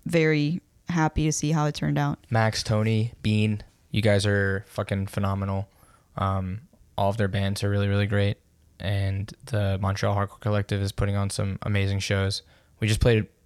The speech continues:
Speaker 2: one yesterday that was from them and Lifers. Um,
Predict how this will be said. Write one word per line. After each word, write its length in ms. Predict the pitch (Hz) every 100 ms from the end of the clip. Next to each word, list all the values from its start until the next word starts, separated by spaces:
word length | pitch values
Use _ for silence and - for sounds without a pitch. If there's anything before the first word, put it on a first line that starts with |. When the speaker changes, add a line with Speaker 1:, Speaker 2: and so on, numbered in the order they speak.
| -
Speaker 2:
one 260 | 95 110
yesterday 400 | 104 104 117 104
that 120 | 98 -
was 140 | 104
from 220 | - 98
them 220 | 98 98
and 120 | 98 98
Lifers. 500 | 95 - 95 92 - - - - - _ _
Um, 460 | 104 95 95 98